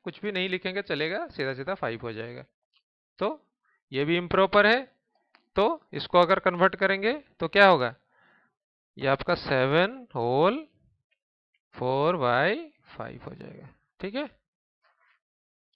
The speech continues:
ये भी सॉल्व हो गया। लास्ट वाले को अभी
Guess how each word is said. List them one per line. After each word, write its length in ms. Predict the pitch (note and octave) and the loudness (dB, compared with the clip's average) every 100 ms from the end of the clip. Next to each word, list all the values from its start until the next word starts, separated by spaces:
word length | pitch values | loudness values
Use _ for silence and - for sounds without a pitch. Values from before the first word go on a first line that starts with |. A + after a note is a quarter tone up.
| _ | _
ये 120 | B2 A#2+ | -8 -6
भी 80 | |
सॉल्व 240 | B2+ D#3+ E3+ | 2 2 4
हो 120 | F3+ | 2
गया। 240 | F#3+ A3+ G#3+ _ _ _ _ _ _ _ _ _ _ _ _ _ _ _ _ _ _ _ _ _ | 0 -2 -6 _ _ _ _ _ _ _ _ _ _ _ _ _ _ _ _ _ _ _ _ _
लास्ट 260 | C3+ D3+ C#3+ | 0 2 2
वाले 200 | C#3+ C3+ | 0 2
को 80 | D#3+ | 0
अभी 240 | D#3 C4+ | 0 -4